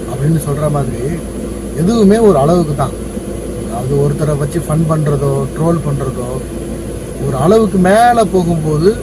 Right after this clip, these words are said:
ஒரு சந்தேகம் வந்துடும். எல்லாரும் ட்ரோல் பண்றாங்க, நம்மளும் பண்றோம் அப்படின்றது வேற. அதுக்குன்னு மெனக்கெட்டு ஒரு எக்ஸ்ட்ரா ஒர்க் போட்டு பண்ணும்போது வேற ஏதோ வன்மை இருக்குதோ, இல்ல வேற ஏதோ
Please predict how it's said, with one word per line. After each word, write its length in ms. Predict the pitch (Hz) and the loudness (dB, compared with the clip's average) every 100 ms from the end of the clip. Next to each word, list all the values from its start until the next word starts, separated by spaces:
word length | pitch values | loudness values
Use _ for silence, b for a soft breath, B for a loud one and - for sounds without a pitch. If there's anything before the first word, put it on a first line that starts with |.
| - - - - 143 | -8 -10 -10 -8 -6
ஒரு 100 | 151 | -4
சந்தேகம் 460 | - 160 190 175 139 | 0 2 4 2 0
வந்துடும். 220 | - - - - - - - - - - - - | -2 -6 -8 -10 -10 -10 -10 -10 -10 -10 -8 -6
எல்லாரும் 380 | 127 156 190 175 | 0 2 4 2
ட்ரோல் 180 | 175 165 | 2 2
பண்றாங்க, 400 | 165 165 165 165 | 2 4 2 2
நம்மளும் 400 | 160 165 170 151 | 2 2 0 0
பண்றோம் 380 | 147 156 151 127 - | 0 0 0 -2 -6
அப்படின்றது 440 | 123 147 143 139 139 | -4 -2 -2 -2 -2
வேற. 380 | 127 117 127 - - - - - - - - | -4 -4 -6 -6 -8 -10 -10 -10 -10 -10 -4
அதுக்குன்னு 520 | 156 190 240 226 165 175 | 2 2 4 2 4 2
மெனக்கெட்டு 460 | 185 220 196 233 | 0 -2 0 4
ஒரு 160 | 202 170 | 4 4
எக்ஸ்ட்ரா 420 | 147 - 233 214 | -2 0 2 4
ஒர்க் 360 | 180 175 - 196 | 4 0 -4 2
போட்டு 300 | 226 208 220 | 2 4 -2
பண்ணும்போது 720 | 175 170 170 147 147 143 214 226 - - - - 127 | 0 0 0 0 0 2 0 -2 -10 -10 -10 -8 -4
வேற 200 | 160 202 | 2 4
ஏதோ 140 | 202 226 | 6 6
வன்மை 360 | 196 190 185 | 6 6 4
இருக்குதோ, 380 | 165 143 143 127 - 147 | 2 -2 -2 -2 -6 -4
இல்ல 120 | 151 | -2
வேற 160 | 160 | 0
ஏதோ 100 | 170 | 0